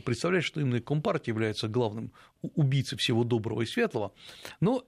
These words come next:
я на этой неделе провел свое маленькое-маленькое исследование, очень маленькое. Я в-, внезапно заинтересовался, а сколько, вот приблизительно хотя бы,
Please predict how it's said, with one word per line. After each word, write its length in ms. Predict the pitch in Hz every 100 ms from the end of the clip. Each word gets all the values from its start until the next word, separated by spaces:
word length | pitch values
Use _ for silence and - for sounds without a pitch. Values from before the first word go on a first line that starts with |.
| _ _ _
я 400 | 117 123 247 294
на 640 | 135 120 120 147 165 160 -
этой 260 | 151 147
неделе 260 | 151 262 240
провел 300 | - 147 202
свое 180 | - 135
маленькое-маленькое 880 | 202 254 151 123 160 170 - 143 131 - - _
исследование, 800 | 143 - 156 139 104 104 101 -
очень 220 | 135 - 113
маленькое. 320 | 101 - - _ - - - _
Я 300 | 113 185 - -
в-, 540 | 120 123 117 117 127 123
внезапно 360 | 127 220 214
заинтересовался, 800 | 156 156 165 160 185 113 - - - - - _ _ _ _ _
а 120 | - -
сколько, 520 | - - 277 - - _
вот 200 | 139 135
приблизительно 640 | - 175 202 220 185 117
хотя 340 | 104 120 113 104
бы, 140 | 98